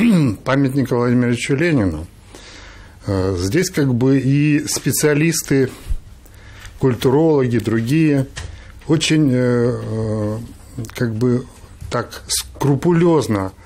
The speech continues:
требуют относиться именно к этому памятнику,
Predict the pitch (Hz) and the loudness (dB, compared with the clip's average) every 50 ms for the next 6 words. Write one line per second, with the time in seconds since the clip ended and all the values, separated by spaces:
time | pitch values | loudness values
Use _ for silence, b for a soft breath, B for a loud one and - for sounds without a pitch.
0 | B B B B - 120 127 135 123 110 104 107 110 110 - 110 101 - 117 120 | B B B B -4 0 2 2 2 2 2 2 2 2 0 -2 -2 0 0 -2
1 | 120 - - 180 160 - - 120 104 104 104 107 98 - 123 107 - 113 107 104 | -2 0 -2 -2 -2 0 -2 -2 0 0 0 -2 -2 -2 -4 -4 -2 -2 -2 -2
2 | 101 101 - 165 160 160 160 143 139 - 143 135 - 139 123 127 123 | -4 -2 -2 0 2 2 2 2 2 0 -2 0 0 -2 -2 -2 -2